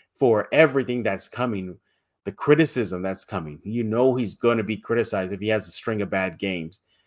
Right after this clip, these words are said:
You know he's gonna be criticized if he gets dropped, somebody crosses him over and they drop him. Somebody dunks on him. And on the good, too,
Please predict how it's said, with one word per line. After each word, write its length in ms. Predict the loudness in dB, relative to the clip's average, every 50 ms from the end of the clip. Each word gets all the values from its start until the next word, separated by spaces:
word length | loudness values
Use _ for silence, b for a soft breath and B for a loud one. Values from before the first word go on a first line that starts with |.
| _ _ -6
You 140 | -4 -2
know 380 | 0 0 4 6 8 10 10 10
he's 100 | 8 6
gonna 140 | 2 0 2
be 140 | 0 -2 -2
criticized 640 | -2 -2 -2 -2 0 2 2 2 2 2 0 0
if 160 | -2 -4 -4 -4
he 280 | -6 -6 -6 -6 -10 _ _ _ _ 4
gets 260 | 4 4 4 2 -4
dropped, 460 | 0 6 8 8 8 8 6 2 0
somebody 180 | 0 2 2 0
crosses 460 | 2 4 4 4 4 2 -4 -4 -2
him 100 | 0 2
over 300 | 2 2 2 2 0 -2
and 120 | -2 -2
they 120 | -4 -4 -4
drop 320 | 0 0 0 0 0 -4
him. 140 | -8 -10 -12 _ _ _ _ _ _ _ _ _ _ _
Somebody 320 | -6 -2 -2 0 0 0 2
dunks 280 | 2 2 2 2 0
on 140 | -4 -4 -4
him. 300 | -4 -8 -10 -10 -12 -16 _ _ _ 0
And 160 | 2 6 6
on 80 | 8 8
the 60 | 8
good, 260 | 12 12 12 12 12
too, 320 | 10 8 8 8 6 2